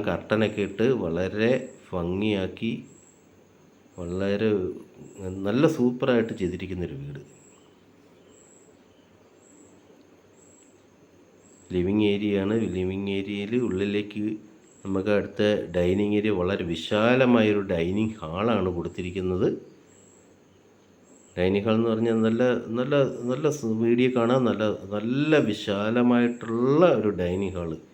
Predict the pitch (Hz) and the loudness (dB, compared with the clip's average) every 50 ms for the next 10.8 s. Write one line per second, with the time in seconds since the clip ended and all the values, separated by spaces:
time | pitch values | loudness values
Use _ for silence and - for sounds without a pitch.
0 | - - - - - - - - - - - - - - - _ _ _ _ 90 | -20 -20 -20 -20 -20 -20 -20 -20 -20 -20 -20 -20 -20 -20 -20 _ _ _ _ -8
1 | 90 92 98 104 107 110 113 123 120 120 - - - - 92 92 101 98 - - | -6 -4 -2 0 2 4 4 4 4 2 -4 -6 -2 0 2 2 2 0 -2 -4
2 | 107 92 92 92 101 113 - - - - - _ _ _ _ _ _ - - _ | -4 -2 -2 -2 -2 -2 -4 -6 -10 -16 -20 _ _ _ _ _ _ -20 -20 _
3 | _ _ _ _ _ _ _ _ _ _ _ _ _ - 87 85 87 85 87 95 | _ _ _ _ _ _ _ _ _ _ _ _ _ -12 -6 -4 -2 -2 0 2
4 | 110 110 104 - 95 87 92 95 101 101 101 98 95 92 92 92 107 107 101 95 | 2 0 0 0 0 0 0 0 0 0 0 0 -2 -2 -4 -4 -4 -4 -2 -2
5 | 85 - - - - 113 117 143 147 139 - - - - - - - - - - | -4 -6 -8 -2 0 0 2 2 0 -4 -8 -14 -20 -20 -20 -20 -20 -20 -20 -20
6 | - - - _ _ - - _ _ - - 101 98 95 104 101 - - - 92 | -20 -20 -20 _ _ -20 -20 _ _ -12 -8 -6 -4 -2 -4 -4 -4 -8 -10 -6
7 | 92 90 87 92 92 104 107 110 120 120 120 117 113 113 117 123 131 135 147 139 | -6 -4 -2 0 0 2 4 4 4 6 6 6 4 4 4 4 4 4 4 4
8 | 127 123 123 123 123 117 - - 101 101 110 110 110 - - 123 127 123 120 113 | 4 4 4 4 2 2 0 0 0 0 0 -2 -4 -4 -4 -2 -2 -2 -2 -2
9 | 104 101 104 104 104 101 - 107 107 110 110 104 90 82 82 90 98 104 110 113 | -2 -2 -4 -6 -6 -6 -6 -4 -2 -2 -2 -2 -2 -4 -6 -6 -8 -8 -6 -4
10 | 120 131 123 120 - 98 95 98 101 104 110 107 - 117 110 110 | -2 -2 -4 -4 -6 -6 -6 -4 -4 -4 -4 -4 -6 -6 -6 -6